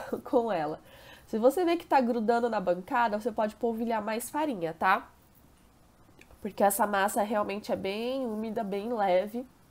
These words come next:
E aí eu faço tipo um, um rolinho assim e corto. E tenta cortar todos do mesmo tamanho. Vocês sabem que eu não sou muito bom de simet-, muito boa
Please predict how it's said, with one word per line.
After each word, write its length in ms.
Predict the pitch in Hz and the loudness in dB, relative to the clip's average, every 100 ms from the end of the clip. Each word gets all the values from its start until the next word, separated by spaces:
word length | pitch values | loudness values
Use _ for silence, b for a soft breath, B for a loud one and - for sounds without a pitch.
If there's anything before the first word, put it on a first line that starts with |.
| - b b b b b b - | -20 b b b b b b 2
E 60 | |
aí 140 | 233 269 | 6 8
eu 260 | 320 - - | 8 6 -6
faço 440 | - 262 294 349 | 2 6 6 4
tipo 260 | 339 - - 622 622 | -4 -2 2 4 4
um, 320 | 403 - 254 294 | 4 2 4 6
um 40 | |
rolinho 600 | 269 302 277 220 233 302 | 8 6 6 0 0 2
assim 460 | 233 - 233 233 294 - - - - - - - - - - _ - - - | 0 -2 -4 -4 -6 -12 -20 -20 -20 -20 -20 -20 -20 -20 -20 _ -20 -20 -4
e 120 | 294 | -4
corto. 720 | - 349 254 196 214 - 202 - - - - | 2 8 10 10 6 -6 -12 -16 -20 -16 -4
E 240 | 226 202 - - - | -4 -4 -10 -4 0
tenta 240 | 294 392 | 2 0
cortar 480 | 381 311 311 269 - | 4 4 6 2 4
todos 420 | 285 320 415 359 | 2 2 2 0
do 140 | 320 | 0
mesmo 320 | 285 285 294 302 | 0 2 2 -2
tamanho. 420 | 330 302 190 190 | -2 0 -2 -2
Vocês 200 | 208 220 | -8 -6
sabem 240 | 214 247 | -4 -4
que 80 | 254 | -4
eu 80 | 240 | -4
não 100 | 247 | -4
sou 160 | 262 | -4
muito 240 | 277 349 339 | -4 -4 -4
bom 240 | 214 233 | -2 -2
de 80 | 240 | -6
simet-, 420 | - 226 214 - | -8 -8 -8 -8
muito 220 | 220 247 | -8 -6
boa 460 | 202 185 214 262 208 | -4 -2 2 0 0